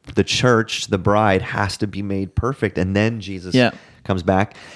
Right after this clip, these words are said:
Speaker 1: And then it's important to note that it's like, Jesus comes back, and then it's like, uh, if in a postmillennial view, then
Speaker 2: The judgment
Speaker 1: resurrection,
Speaker 2: happens.
Speaker 1: judgment,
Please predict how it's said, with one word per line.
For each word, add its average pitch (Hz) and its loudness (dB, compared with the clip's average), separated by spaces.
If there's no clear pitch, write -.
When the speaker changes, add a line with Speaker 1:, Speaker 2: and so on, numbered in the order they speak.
Speaker 1:
And 117 6
then 120 8
it's 110 0
important 117 4
to 113 4
note 110 6
that 101 4
it's - 0
like, 95 4
Jesus 110 6
comes 101 4
back, 107 6
and 101 2
then 104 4
it's - 0
like, 92 0
uh, 90 4
if 95 0
in 101 2
a 92 4
postmillennial 98 4
view, 101 6
then 113 6
Speaker 2:
The 123 6
judgment 113 8
Speaker 1:
resurrection, 110 6
Speaker 2:
happens. 107 2
Speaker 1:
judgment, 98 2